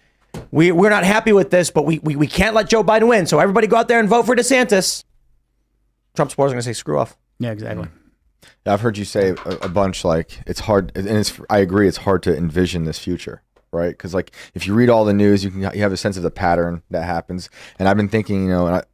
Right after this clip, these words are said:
Speaker 3: like, we might have a normalcy bias for all, all of these past years until covid, then it turned into absurdity. And now it's, it's like you have to have an absurdity bias,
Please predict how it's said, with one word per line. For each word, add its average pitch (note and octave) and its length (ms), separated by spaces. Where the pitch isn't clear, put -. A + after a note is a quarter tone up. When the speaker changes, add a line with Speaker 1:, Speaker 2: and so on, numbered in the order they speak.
Speaker 3:
like, F2 220
we F#2 280
might F#2+ 160
have F#2 120
a E2+ 60
normalcy G2 420
bias E2 360
for E2+ 180
all, E2+ 320
all G2 220
of E2+ 140
these E2+ 180
past E2+ 340
years F2+ 240
until E2 420
covid, F#2 460
then G2 80
it F#2 100
turned F#2+ 360
into F2+ 420
absurdity. D2+ 720
And F2 100
now F#2 240
it's, F2+ 220
it's F2+ 160
like F2+ 100
you G2 60
have G2+ 100
to G#2+ 60
have F#2 80
an F2 100
absurdity F2 460
bias, D#2 480